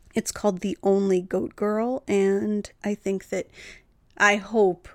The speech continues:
that you will find it uplifting and funny and only a tiny bit scary. That's also where I did Irina Was a Scorpio in October, which was a similar kind of vibe, but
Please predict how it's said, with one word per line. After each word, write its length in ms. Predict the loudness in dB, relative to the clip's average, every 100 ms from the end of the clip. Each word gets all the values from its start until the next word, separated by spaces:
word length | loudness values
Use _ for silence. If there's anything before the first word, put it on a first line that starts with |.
| -10
that 200 | -6 -4
you 160 | -2
will 120 | -4
find 360 | -4 -4 -4 -4
it 80 | -6
uplifting 720 | -8 -6 -8 -6 -4 -4 -4
and 420 | -6 -8 -8 -10
funny 640 | -12 -10 -8 -6 -8 -10 -6
and 240 | -6 -6
only 340 | -6 -6 -6
a 60 | -6
tiny 320 | -6 -6 -6
bit 260 | -6 -10 -10
scary. 540 | -10 -6 -6 -6 -10 -14 -20 -20 -20 _ -6
That's 300 | 2 2 4
also 500 | 0 0 2 2 2
where 340 | 2 2 4
I 120 | 2
did 340 | 0 -2 -4 -4 -2
Irina 480 | -2 2 2 2
Was 220 | 2 0 -2
a 40 |
Scorpio 800 | -6 -4 -2 -2 -2 -2 -2 -4
in 220 | -4 -4
October, 680 | -6 -14 -8 -6 -4 -4 -4
which 220 | -6 -6
was 160 | -8
a 100 | -8
similar 680 | -8 -6 -2 -2 -2 -6 -10 -16 -20 -20 -20 -20 _ _
kind 380 | -10 -6 -4 -2
of 120 | -4
vibe, 800 | -4 -4 -2 -2 -2 -2 -6 -4
but 440 | 2 2 2 -2